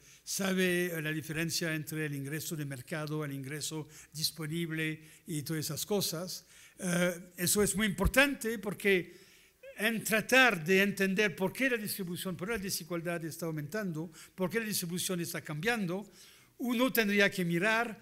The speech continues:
cómo están cambiando las varias componentes de los ingresos. Y, eh, para hacer eso, uno necesita la información. Entonces, eso es, quiere decir que las encuestas de hogares necesitan dar información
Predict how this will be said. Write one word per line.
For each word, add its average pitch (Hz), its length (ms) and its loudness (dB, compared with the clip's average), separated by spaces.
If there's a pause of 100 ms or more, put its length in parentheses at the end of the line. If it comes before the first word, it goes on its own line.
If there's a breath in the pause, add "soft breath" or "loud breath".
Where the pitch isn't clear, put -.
(280 loud breath)
cómo 233 380 0
están 220 320 2
cambiando 196 680 -2
las 190 220 -2
varias 185 400 -2
componentes 185 960 -2 (300 soft breath)
de 151 120 -4
los 160 200 -4
ingresos. - 680 -8 (560 loud breath)
Y, 226 360 0
eh, 185 240 2 (320)
para 180 240 4
hacer 190 260 2
eso, 247 500 2 (220 loud breath)
uno 208 260 0
necesita 185 520 2
la 165 80 0
información. 175 680 -4 (360 loud breath)
Entonces, 208 280 2
eso 220 160 4
es, - 140 0
quiere 185 260 2
decir 214 380 -2
que 202 320 4 (320 loud breath)
las 165 180 -2
encuestas 202 560 2
de 190 60 4
hogares 220 500 2 (220 loud breath)
necesitan 190 920 0
dar 208 460 0
información 180 760 -4